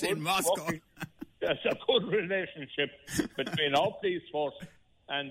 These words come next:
Speaker 1: our public. And I think, and I always believe this,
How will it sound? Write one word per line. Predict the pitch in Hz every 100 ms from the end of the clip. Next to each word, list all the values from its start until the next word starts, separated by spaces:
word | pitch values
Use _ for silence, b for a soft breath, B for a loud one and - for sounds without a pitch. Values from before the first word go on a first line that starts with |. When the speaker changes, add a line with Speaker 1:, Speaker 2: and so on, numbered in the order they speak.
| -
Speaker 1:
our | 143
public. | 127 - 131 98 87 - _ _ _ _ b b b -
And | 143
I | 190 262 -
think, | 175 160 - - - -
and | 139
I | 151
always | 165 214 226 151
believe | 143 123 110
this, | 107